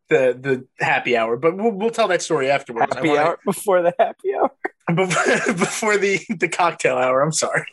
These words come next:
Speaker 1: <laughs> Tomato, tomato. <laughs> They were all, all the hours were happy. It was a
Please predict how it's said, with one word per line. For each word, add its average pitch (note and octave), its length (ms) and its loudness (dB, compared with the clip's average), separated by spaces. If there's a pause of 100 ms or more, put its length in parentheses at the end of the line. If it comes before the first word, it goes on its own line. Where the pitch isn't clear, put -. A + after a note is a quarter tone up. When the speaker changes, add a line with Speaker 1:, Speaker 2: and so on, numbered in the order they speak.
(140)
Speaker 1:
<laughs> - 200 -2
Tomato, G3 400 0
tomato. F#3 560 -2 (440)
<laughs> C4 80 0 (640)
They G3+ 80 2
were G#3 100 0
all, G#3+ 300 2 (240)
all B3 160 6
the A3 160 0
hours E3+ 280 2
were E3 80 -2
happy. D#3 380 0
It D#3 40 2
was D#3+ 120 0
a E3 100 0